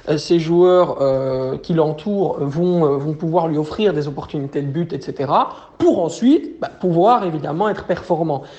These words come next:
Donc, ne vous alarmez pas si dès le premier match il marque pas un but. Euh, je pense que l'objectif de, de, de Youssouf Badji, ça va être justement de, de compter sur ses minutes de temps de jeu. Et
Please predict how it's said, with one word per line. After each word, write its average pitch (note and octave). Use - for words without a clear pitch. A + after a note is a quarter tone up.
Donc, F#3+
ne G#3
vous B3
alarmez G#3+
pas G#3+
si F#3
dès G3+
le G3
premier F#3+
match F#3
il F3
marque D#3+
pas D#3+
un D3
but. C4+
Euh, D3
je E3+
pense G#3
que G3
l'objectif F3+
de, E3
de, D#3
de D3+
Youssouf E3
Badji, E3+
ça D#3+
va D#3
être D#3
justement F3+
de, D3+
de D3+
compter F3
sur -
ses D#3+
minutes D#3+
de D3+
temps D3+
de C#3
jeu. G3+
Et F3+